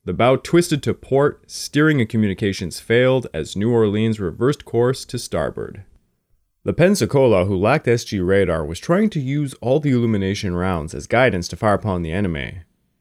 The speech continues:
Commander Harry Keeler, upon seeing the Minneapolis and the New Orleans smashed by torpedoes,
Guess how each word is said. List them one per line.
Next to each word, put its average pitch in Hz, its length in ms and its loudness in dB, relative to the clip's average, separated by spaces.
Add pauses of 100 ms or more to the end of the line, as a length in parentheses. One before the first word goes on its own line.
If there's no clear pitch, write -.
(120)
Commander 131 400 4
Harry 113 260 4
Keeler, 104 580 0
upon 151 280 0
seeing 175 240 2
the 143 60 4
Minneapolis 104 680 0
and 92 80 -2
the 90 60 -2
New 113 160 0
Orleans 98 500 0
smashed 110 500 -2
by 76 120 -8
torpedoes, 87 800 -4